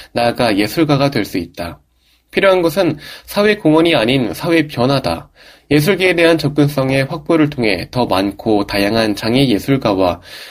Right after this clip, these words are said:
장애인 비평가가 활약하는 세상은 우리가 함께 만들어야 한다. 접근성은 적어도 그만큼 급진적인 이야기여야만 한다. 더 인디고, 차미경의 컬처 토크.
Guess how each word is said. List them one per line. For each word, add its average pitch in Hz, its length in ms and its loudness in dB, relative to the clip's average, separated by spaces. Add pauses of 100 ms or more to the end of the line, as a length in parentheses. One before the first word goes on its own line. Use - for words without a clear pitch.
(140)
장애인 151 400 0
비평가가 160 560 2
활약하는 180 440 0
세상은 117 680 -2
우리가 104 340 -2
함께 156 340 -2
만들어야 107 520 0
한다. 87 420 -4 (540)
접근성은 165 580 2
적어도 147 560 4
그만큼 113 680 -2 (200)
급진적인 147 880 2
이야기여야만 101 720 -2
한다. 85 420 -10 (1300)
더 156 160 2
인디고, 131 640 0 (100)
차미경의 156 640 2
컬처 185 320 -4
토크. 143 480 -6